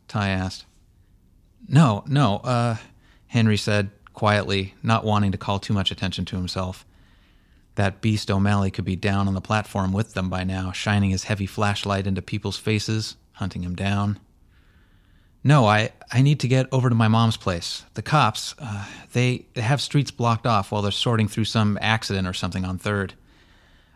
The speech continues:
I was thinking of turning around and going back home. To tell you the truth, I, I can't take much more of this." Ty's voice was soft and steady. "Now, Henry, if you think your mom needs you,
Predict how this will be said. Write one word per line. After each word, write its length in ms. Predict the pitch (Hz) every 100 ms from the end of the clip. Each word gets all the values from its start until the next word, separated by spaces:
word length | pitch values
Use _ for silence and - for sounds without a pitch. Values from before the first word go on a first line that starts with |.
| -
I 100 | 120
was 240 | 110 - - -
thinking 240 | 147 123
of 80 | 107
turning 300 | - 131 117
around 300 | 110 120 104
and 80 | 98
going 200 | 110 104
back 220 | 98 -
home. 300 | 123 107 90 - - _ -
To 80 | -
tell 160 | -
you 60 | 92
the 60 | 90
truth, 360 | - 104 -
I, 40 | - - _ _ _ _ _ _ _ _ _ -
I 40 |
can't 260 | - 101 -
take 180 | 104
much 200 | 101 98
more 160 | 110 98
of 80 | 92
this." 320 | 95 - - - - _ _ _ _ _ _ _ _
Ty's 320 | - 110 107 98
voice 340 | 98 98 -
was 120 | 92
soft 540 | - 98 90 104 - - -
and 100 | 110
steady. 460 | - 92 87 104 - _ _ _ _ _ _ _ _ _ _
"Now, 240 | 95 87
Henry, 560 | 90 123 117 95 90 87 - _ _ _ _ -
if 140 | 95
you 80 | 95
think 260 | - 110
your 80 | 113
mom 280 | 110 110 110
needs 300 | 117 117 85
you, 180 | 85